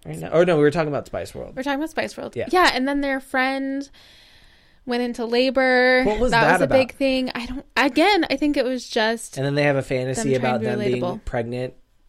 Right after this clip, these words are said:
Speaker 2: Yes.
Speaker 1: And they're all being pregnant. It's weird.
Speaker 2: Yes.
Speaker 1: I'm not knocking Spice World. I am not knocking this movie, but it's very weird.
Speaker 2: I think I need to watch it again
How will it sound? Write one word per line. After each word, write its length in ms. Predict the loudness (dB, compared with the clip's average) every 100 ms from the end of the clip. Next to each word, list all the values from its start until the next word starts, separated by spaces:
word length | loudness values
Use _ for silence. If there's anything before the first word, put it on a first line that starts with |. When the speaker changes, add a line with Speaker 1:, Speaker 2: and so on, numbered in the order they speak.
| _
Speaker 2:
Yes. 320 | -4 0 0 0
Speaker 1:
And 80 | -2
they're 80 |
all 80 | -4
being 180 | -6 -8
pregnant. 360 | -6 -6 -6 -10
It's 200 | -16 -12
weird. 140 | -8 -4
Speaker 2:
Yes. 760 | -2 -4 -6 -10 -16 -16 -20 -20 -20 -10
Speaker 1:
I'm 200 | -6 -4
not 240 | -4 -4 -2
knocking 360 | -4 -6 -10
Spice 320 | -8 -8 -8
World. 220 | -10 -14 -10
I 100 | -10
am 120 | -8
not 220 | -6 -6 -8
knocking 360 | -10 -10 -10
this 140 | -12 -12
movie, 180 | -12 -12
but 180 | -12
it's 160 | -12 -12
very 440 | -8 -2 0 -2
weird. 360 | -4 -8 -10 -14 -14
Speaker 2:
I 40 | -8
think 220 | -6 -4
I 80 | -2
need 140 | -4
to 60 | -6
watch 260 | -8 -10
it 60 | -14
again 360 | -16 -16 -18